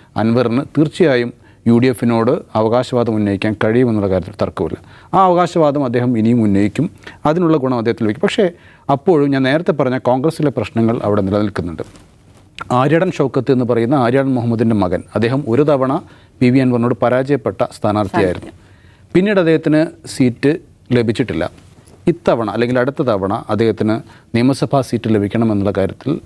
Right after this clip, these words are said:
അദ്ദേഹം ഇപ്പോഴേ, എപ്പോഴേ പറഞ്ഞു കഴിഞ്ഞു. അത് ആ, ആ, അവകാശവാദം അവിടെ നിലനിൽക്കുന്നു. അതോടൊപ്പം തന്നെ ഡി സി സി പ്രസിഡന്റ് ജോയുടെ അവകാശവാദവും അവിടെ നിലനിൽക്കുന്നു.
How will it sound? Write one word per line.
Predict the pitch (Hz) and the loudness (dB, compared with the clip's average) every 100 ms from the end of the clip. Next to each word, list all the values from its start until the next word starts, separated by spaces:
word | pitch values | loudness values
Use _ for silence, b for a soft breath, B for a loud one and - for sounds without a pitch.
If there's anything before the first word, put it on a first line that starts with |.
| - | -8
അദ്ദേഹം | 117 110 117 131 | -2 0 0 -2
ഇപ്പോഴേ, | 104 - 123 143 - - _ _ _ - | -4 0 2 2 -2 -12 _ _ _ -6
എപ്പോഴേ | 110 - 147 175 | -4 0 2 2
പറഞ്ഞു | 147 143 160 | 0 2 2
കഴിഞ്ഞു. | 110 76 - b b b - | 0 -4 -14 b b b -2
അത് | 135 160 190 - - - - _ _ _ | 0 4 2 0 -14 -20 -20 _ _ _
ആ, | 151 | 0
ആ, | 202 208 - _ _ _ _ _ _ 135 123 120 113 | 0 -2 -12 _ _ _ _ _ _ 0 2 0 0
അവകാശവാദം | 120 117 131 - 117 | 0 2 0 0 0
അവിടെ | 107 104 | 0 -2
നിലനിൽക്കുന്നു. | 101 95 - 98 - b b b - | -2 -4 -4 -4 -6 b b b 0
അതോടൊപ്പം | 190 170 165 | 2 2 0
തന്നെ | 139 | 2
ഡി | 160 | 2
സി | 160 | 2
സി | 175 | 0
പ്രസിഡന്റ് | 180 143 117 120 110 120 - _ b b b - | 0 0 0 0 2 0 -2 _ b b b -4
ജോയുടെ | 117 131 147 185 170 139 - | 2 4 6 6 4 0 -2
അവകാശവാദവും | - 107 117 107 107 98 95 113 - | -2 2 0 0 0 0 0 -4 -2
അവിടെ | 110 101 | -2 -2
നിലനിൽക്കുന്നു. | 90 87 85 | -4 -8 -10